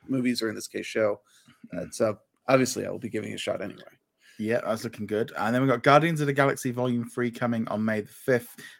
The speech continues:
Speaker 2: twenty twenty-three. Again, they saw some footage. James Gunn did confirm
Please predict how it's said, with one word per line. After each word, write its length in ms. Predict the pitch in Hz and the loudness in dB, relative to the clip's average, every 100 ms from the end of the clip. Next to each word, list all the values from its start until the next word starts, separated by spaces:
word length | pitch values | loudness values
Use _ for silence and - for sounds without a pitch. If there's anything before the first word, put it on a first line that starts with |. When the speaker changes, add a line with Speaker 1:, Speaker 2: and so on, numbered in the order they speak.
| - | -10
Speaker 2:
twenty 220 | 113 110 | -4 -4
twenty-three. 680 | - 107 104 - 107 104 104 - - | -4 -4 -4 -2 2 2 0 -6 -20
Again, 220 | - 107 104 | -2 -2 0
they 120 | 107 | -2
saw 180 | 139 123 | 0 -2
some 260 | - 120 | -2 -4
footage. 460 | 117 123 - 117 - | -2 -2 -2 -4 0
James 300 | 135 139 135 | 2 4 2
Gunn 180 | 143 131 | 2 2
did 180 | 135 135 | 0 -2
confirm 640 | 120 113 - 127 120 113 | -6 -6 6 10 10 8